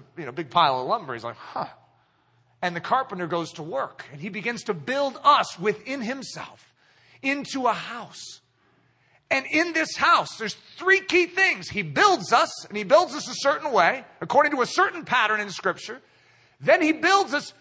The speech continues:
so that we will not fall, to continue,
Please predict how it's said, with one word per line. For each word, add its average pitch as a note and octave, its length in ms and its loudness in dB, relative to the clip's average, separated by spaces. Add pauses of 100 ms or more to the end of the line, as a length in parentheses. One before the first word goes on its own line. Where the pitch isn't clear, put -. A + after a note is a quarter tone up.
so F#4 400 2
that E4 200 -2
we F4 160 8
will F4 200 4
not D#4+ 260 2 (120)
fall, E4 580 4 (140)
to D4+ 120 2
continue, D#4+ 840 0